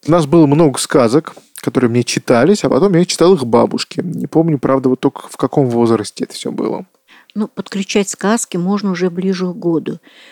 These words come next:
Speaker 2: Почему их любил ты, любят дети? У сказок есть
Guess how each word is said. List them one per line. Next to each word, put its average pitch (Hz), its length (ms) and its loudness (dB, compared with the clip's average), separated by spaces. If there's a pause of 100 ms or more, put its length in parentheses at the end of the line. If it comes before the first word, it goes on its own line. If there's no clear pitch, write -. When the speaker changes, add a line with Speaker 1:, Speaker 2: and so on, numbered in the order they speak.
(140)
Speaker 2:
Почему 240 400 2
их - 120 -8
любил 214 400 0
ты, 302 260 -2 (280)
любят 185 340 -2
дети? 208 440 -2 (360)
У 196 80 -6
сказок 277 460 -2
есть 254 280 0